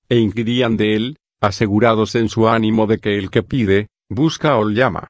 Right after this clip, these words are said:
Mateo siete, siete, a las puertas de la sabiduría divina, ciertamente hallará lo que anhela.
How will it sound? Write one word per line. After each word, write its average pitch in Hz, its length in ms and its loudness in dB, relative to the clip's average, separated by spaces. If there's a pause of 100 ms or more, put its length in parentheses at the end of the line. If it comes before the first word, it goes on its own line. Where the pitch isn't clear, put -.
(180)
Mateo 98 500 0
siete, 143 560 0 (180)
siete, 135 720 -4 (220)
a 110 100 0
las 117 180 0
puertas 170 400 -2
de 123 100 -2
la 107 100 2
sabiduría 110 640 2
divina, 120 500 -2 (200)
ciertamente 123 840 -2
hallará 104 380 -2
lo 147 180 -2
que 117 160 -2
anhela. 107 440 0